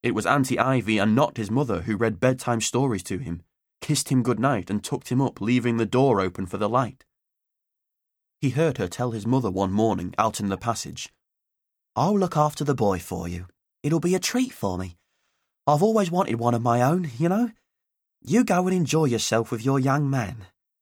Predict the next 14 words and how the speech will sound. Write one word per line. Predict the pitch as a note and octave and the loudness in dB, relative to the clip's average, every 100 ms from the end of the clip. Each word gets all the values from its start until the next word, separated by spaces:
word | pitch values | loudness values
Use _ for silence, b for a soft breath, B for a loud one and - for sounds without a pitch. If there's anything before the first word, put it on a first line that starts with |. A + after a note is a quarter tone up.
| _ - | _ -8
You're | F2+ | -4
only | G#2+ F3+ G3 | -2 -2 0
young | A3 G3+ F#3+ F#3+ | -2 -2 -2 -2
once." | E3 A#2+ B2+ - - - _ _ _ _ _ _ _ _ _ _ _ _ | -2 -2 -6 -14 -14 -14 _ _ _ _ _ _ _ _ _ _ _ _
And | - G2+ | -10 -2
so, | A#2 G#2 A#2 - | 0 -2 -4 -2
every | B2+ C#3 | 0 2
morning | C#3 A2+ G2 G#2 | 4 4 2 -2
after | B2+ - | -2 0
breakfast, | A#2+ G2 - - - - _ _ - | 0 0 -4 -10 -12 -20 _ _ 0
Bill | A#2 | 2
Wesley | A2+ A#2 - G#2 | 2 0 0 -6
would | G#2+ | -6
come, | - G2 E2 E2 | -8 -8 -8 -10